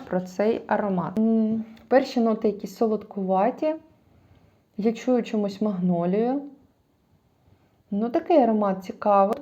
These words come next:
Я думаю, що це буде щось схоже на Far Away. Треба його трішечки розносити. Ще з-, зараз я нанесу собі на зап'ясток і спробую тут.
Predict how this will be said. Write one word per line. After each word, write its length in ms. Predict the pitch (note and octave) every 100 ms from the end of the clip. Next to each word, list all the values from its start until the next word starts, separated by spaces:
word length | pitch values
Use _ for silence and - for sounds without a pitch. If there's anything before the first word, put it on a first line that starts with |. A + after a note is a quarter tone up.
| - B3+ - - - _ _ _ _ _
Я 220 | F#3+ B3
думаю, 360 | B3 A#3+ A3+ A3+
що 160 | -
це 160 | G#3 -
буде 600 | G3+ A3 G3+ G#3 G#3 G#3 - _ _ _ _
щось 280 | - - A#3+
схоже 420 | - A#3+ A3 G#3
на 120 | G3 G3+
Far 360 | G3 G3 F#3+
Away. 300 | F#3 B3+ D4+ - - _
Треба 320 | A#3 A3+ G#3
його 200 | G#3 G#3+
трішечки 760 | G#3 A#3 A3 G3 - G#3+ G#3 -
розносити. 720 | G#3+ G#3 G3+ G3 - D#4+ A#3
Ще 220 | - G#3
з-, 200 | F#3 F#3 -
зараз 420 | G#3 G#3 G#3 -
я 100 | G#3
нанесу 420 | G3 G3 G3 -
собі 440 | - G3+ F#3+ F#3+ F#3+ - _ _ - -
на 200 | G3+ G3
зап'ясток 800 | G3 G3 A3+ D4+ E4 - F#3+ - - _ _ _ _ _ - - - - - - _ _
і 40 | G3+
спробую 580 | - - G#3 F#3 F#3+ F#3+
тут. 360 | F#3+ D#4 -